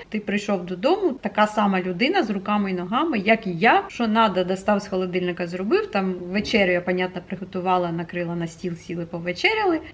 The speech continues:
Але, але, ну, там, я не хочу перечисляти, ну, абсолютно нормальні, м, такі, більш партнерські, скажімо, е, битові моменти.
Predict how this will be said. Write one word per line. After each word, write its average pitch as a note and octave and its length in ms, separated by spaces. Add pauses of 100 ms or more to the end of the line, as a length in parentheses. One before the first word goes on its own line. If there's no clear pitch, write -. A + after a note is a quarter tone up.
Але, G#3+ 320
але, A#3+ 340
ну, F#3+ 220
там, E3+ 240 (840)
я G#3 120
не G#3+ 100
хочу G3+ 320
перечисляти, G3 640
ну, B3+ 220 (340)
абсолютно E4+ 520
нормальні, C#4 680
м, A3+ 340 (160)
такі, G#3 420 (300)
більш F#3 460
партнерські, B3+ 760
скажімо, G#3+ 640 (320)
е, - 160
битові A3+ 480
моменти. F3+ 580